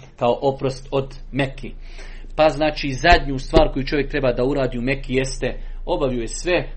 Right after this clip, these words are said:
klanio je dva, tri dana, bio je, spremio stvari, ode, obavi tavaf, stvari unese u autobus i ide.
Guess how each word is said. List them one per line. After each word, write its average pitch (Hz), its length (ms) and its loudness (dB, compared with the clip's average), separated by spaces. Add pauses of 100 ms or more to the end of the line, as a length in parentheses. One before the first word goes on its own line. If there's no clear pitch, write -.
klanio 151 200 0
je 123 60 0
dva, 143 180 2
tri 131 200 -6
dana, 143 280 0
bio 151 260 0
je, 160 380 0
spremio 143 420 -6
stvari, 151 540 0 (140)
ode, 147 260 0
obavi 120 320 -4
tavaf, 160 440 4 (340)
stvari 147 360 -2
unese 139 300 -4
u 120 40 -4
autobus 143 540 -4
i 131 60 -6
ide. 110 360 -12